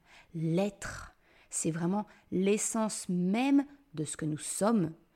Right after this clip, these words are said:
de qui nous sommes. Donc, tu comprends bien que tout ce qui suit le verbe être, eh bien, c'est d'une façon ou d'une autre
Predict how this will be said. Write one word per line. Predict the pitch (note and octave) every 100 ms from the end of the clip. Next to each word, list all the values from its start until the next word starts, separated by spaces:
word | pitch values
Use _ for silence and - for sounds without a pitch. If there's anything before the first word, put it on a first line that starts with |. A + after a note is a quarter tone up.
| _ _ -
de | E3 F#3 -
qui | - A4 G#4
nous | G3+
sommes. | D#3+ - - - - - _ _ _ _
Donc, | - F#2+ - - _ _ _
tu | -
comprends | E3+ F#3+
bien | A#3+
que | G#3+
tout | - E4
ce | -
qui | A3+
suit | - - - B3+
le | F3
verbe | D3+ D#3 D3 F3 -
être, | C#4+ E4 - - _ - - -
eh | E3+
bien, | F3+ G#2+ - _
c'est | - E3+
d'une | E3 E3+
façon | - E3 - B3
ou | G3+
d'une | D#3 E3+
autre | C4 F4+ - -